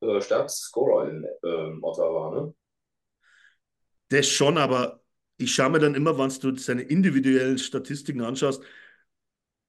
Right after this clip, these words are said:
Speaker 2: ist ja für mich die Shooting Percentage immer so, so ein Indikator.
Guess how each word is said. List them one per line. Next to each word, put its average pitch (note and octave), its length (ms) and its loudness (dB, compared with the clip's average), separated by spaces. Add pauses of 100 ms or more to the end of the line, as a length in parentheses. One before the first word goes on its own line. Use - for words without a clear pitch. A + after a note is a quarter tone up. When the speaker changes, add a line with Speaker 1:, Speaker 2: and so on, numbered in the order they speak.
(140)
Speaker 2:
ist C3+ 220 2
ja C3+ 60 0
für C3 100 -4
mich C3+ 140 0
die - 100 -6
Shooting C#3+ 340 -4
Percentage B2 540 -2
immer B2 200 -2
so, A2+ 100 -8
so A2+ 160 -2
ein A#2+ 120 -4
Indikator. C3 760 0